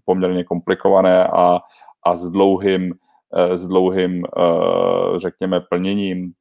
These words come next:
Ty smlouvy se uzavírají na řadu let dopředu, musíš skládat, eh, nějaké z-, eh, z-, zálohy nebo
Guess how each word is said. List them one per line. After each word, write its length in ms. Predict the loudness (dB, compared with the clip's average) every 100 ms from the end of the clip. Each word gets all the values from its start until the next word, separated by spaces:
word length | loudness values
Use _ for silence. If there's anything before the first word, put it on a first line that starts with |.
| _
Ty 160 | -8 -8
smlouvy 280 | -4 -6 -4
se 120 | -4
uzavírají 760 | -6 -6 -2 -2 2 0 2
na 160 | 2 0
řadu 220 | 0 -2
let 100 | 0
dopředu, 580 | -2 -4 -2 0 0 0 _ _
musíš 260 | -14 -12 -12
skládat, 400 | -2 2 2 0 -4 -4
eh, 300 | 0 0 0
nějaké 460 | -2 -4 -6 -6
z-, 180 | -6 -8 -2
eh, 460 | 0 2 0 -4 -4
z-, 260 | -4 -2
zálohy 540 | 2 4 6 4 2 0
nebo 420 | -2 -4 -6